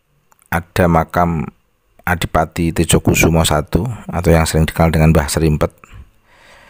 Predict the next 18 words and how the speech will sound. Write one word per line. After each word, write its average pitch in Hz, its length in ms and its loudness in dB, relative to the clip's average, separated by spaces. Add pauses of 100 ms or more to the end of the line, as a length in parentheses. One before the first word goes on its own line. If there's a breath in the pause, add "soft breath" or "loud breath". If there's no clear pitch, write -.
(1200 loud breath)
Mbah 85 160 0
Sambu 85 400 4
berdakwah 90 560 -2
di 87 160 -4
Lasem 85 320 2
meliputi 85 800 0
Sedayu, 85 720 0 (880 soft breath)
Gresik, 85 480 2 (320)
Tuban, 82 560 -4 (160)
Rembang, 85 640 -2 (320 loud breath)
Pati, 80 320 -2
sampai 85 320 0
Jepara. 78 560 -2 (2500 soft breath)
Mbah 85 80 2
Sambu 95 240 4
meninggalkan 98 560 4
banyak 82 240 2
zuriah 80 720 0